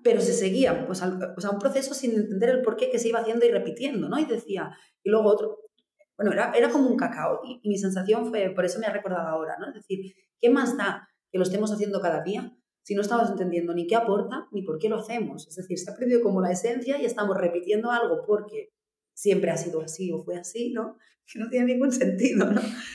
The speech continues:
Em, y bueno, e-, esta frustración de decir, "Por aquí hemos pasado, ¿no? Y tenemos que volver a pasar", ¿no? Pues bueno, fue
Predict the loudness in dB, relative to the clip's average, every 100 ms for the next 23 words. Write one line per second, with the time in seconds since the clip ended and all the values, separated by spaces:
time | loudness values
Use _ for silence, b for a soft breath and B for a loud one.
0 | B B _ _ 2 4 2 0 -4 -8
1 | -10 0 2 2 2 2 4 2 4 2
2 | 2 0 2 4 6 6 2 2 -8 -10
3 | -4 0 0 0 -2 -4 -2 0 2 4
4 | 2 -2 -8 _ _ _ _ _ _ -4
5 | 0 0 0 0 2 2 2 0 -6 -8
6 | -12 -12 -12 -8 -6 -6 -2 2 2 2